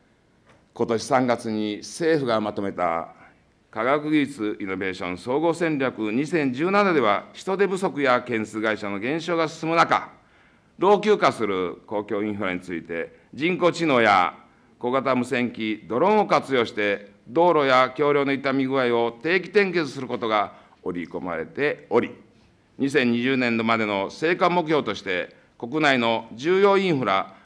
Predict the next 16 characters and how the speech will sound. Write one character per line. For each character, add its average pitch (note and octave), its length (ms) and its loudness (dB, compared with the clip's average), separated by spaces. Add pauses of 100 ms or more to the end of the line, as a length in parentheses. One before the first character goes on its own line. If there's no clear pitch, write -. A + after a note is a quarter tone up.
老 F3 260 4
朽 F#3 260 0
化 F3+ 280 4
イ D#3+ 120 -2
ン D3 80 0
フ B2 40 -4
ラ A2 100 2
の G2+ 280 -2
二 G2 140 -8
十 F2+ 60 -10
パ - 240 -6
ー F#2 40 -4
セ G2+ 180 -6
ン F2 120 -8
ト F2 100 -8
を B2+ 420 -2